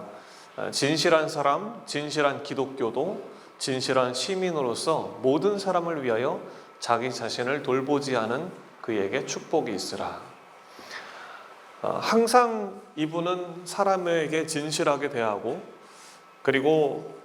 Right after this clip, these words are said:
아, 한 고아원에서 이제 교사로 일하면서도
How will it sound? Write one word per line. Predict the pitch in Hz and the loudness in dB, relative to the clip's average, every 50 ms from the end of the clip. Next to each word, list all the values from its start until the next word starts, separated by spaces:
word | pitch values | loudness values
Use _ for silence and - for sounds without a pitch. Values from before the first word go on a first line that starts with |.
| - - - - - | -20 -20 -8 -2 0
아, | 98 95 - - 101 - 147 147 156 - | 0 2 0 0 -4 -6 -8 -12 -14 -8
한 | - - 190 180 170 | 0 2 2 2 2
고아원에서 | - - 156 156 170 180 175 170 170 170 170 165 156 151 147 139 123 143 147 147 143 127 113 107 - - - - - - 120 | -2 2 4 6 8 8 8 8 6 6 4 4 0 0 0 -2 -2 0 0 0 2 0 -2 -4 -8 -12 -14 -16 -16 -16 -8
이제 | 113 120 113 113 107 98 95 92 - - - - - - | -2 0 2 2 2 2 0 -4 -6 -10 -14 -16 -12 -2
교사로 | - 147 151 143 165 151 147 139 | 0 0 2 4 2 4 4 4
일하면서도 | 120 117 127 147 139 131 123 113 113 110 127 123 123 170 165 123 - - | 2 2 2 2 2 2 0 -4 -4 -4 -6 -2 -2 0 -2 -2 -4 -8